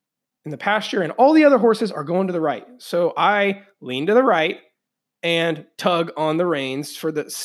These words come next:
to steer that horse to go right to with the other horses. But this horse, literally with its head cocked one way, goes left. And I'm pulling on this thing, and I'm like, "No, no, no, no, no, come on, go, go, go, go." And I'm, like, freaking out.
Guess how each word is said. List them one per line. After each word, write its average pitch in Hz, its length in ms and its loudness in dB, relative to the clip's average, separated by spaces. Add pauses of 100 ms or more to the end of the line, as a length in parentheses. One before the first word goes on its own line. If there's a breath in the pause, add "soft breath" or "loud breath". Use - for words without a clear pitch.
to - 100 -8
steer 175 380 -4
that 175 220 -2
horse 147 360 -8 (100)
to 170 60 -12
go 139 220 -6
right 143 460 -2
to 147 120 -8
with 135 140 -8
the - 140 -8
other 202 220 4
horses. - 380 -8 (440 soft breath)
But 147 140 -4
this 233 220 2
horse, 196 420 2
literally 208 480 4
with 160 160 -2
its - 120 -8
head 214 300 0
cocked 196 340 -2
one 185 260 -2
way, 143 320 -4 (520 soft breath)
goes 180 280 2
left. - 400 -4 (760)
And 156 120 -6
I'm 185 180 -2
pulling 180 340 0
on 180 140 0
this 180 180 -4
thing, 175 220 0
and 160 80 0
I'm 190 100 0
like, 156 200 -2
"No, 196 120 0
no, 233 120 2
no, 233 140 4
no, 226 100 0
no, 226 160 2
come 220 120 -4
on, 220 100 0
go, 208 100 -2
go, 214 100 0
go, 214 80 -2
go." 208 240 0
And 160 80 -2
I'm, 185 140 0
like, 170 120 0
freaking 190 300 -4
out. 156 220 -4